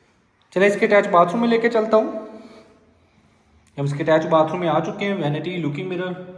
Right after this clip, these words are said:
खूबसूरत टाइल का work दे सकते हैं। यहाँ पे मिलता है commode area, shower area दे सकते हैं। और ये इसका खूबसूरत fall ceiling design।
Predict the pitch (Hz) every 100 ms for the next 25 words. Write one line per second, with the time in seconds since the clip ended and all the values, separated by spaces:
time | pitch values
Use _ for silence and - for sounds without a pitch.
0 | - - _ _ _ _ _ _ _ _
1 | - - 170 175 156 151 151 147 175 185
2 | 180 190 - 185 214 - - - - _
3 | _ _ _ _ _ _ _ _ 156 160
4 | 190 190 190 190 160 151 170 208 208 202
5 | 202 - - - - - - _ _ _
6 | _ _ _ - 156 147 196 196 208 202
7 | 185 208 - 190 214 240 - - - _
8 | _ _ _ _ _ _ 160 170 165 -
9 | 165 - 160 - 214 - - - - -
10 | _ - - 143 143 165 147 147 143 143
11 | 151 185 226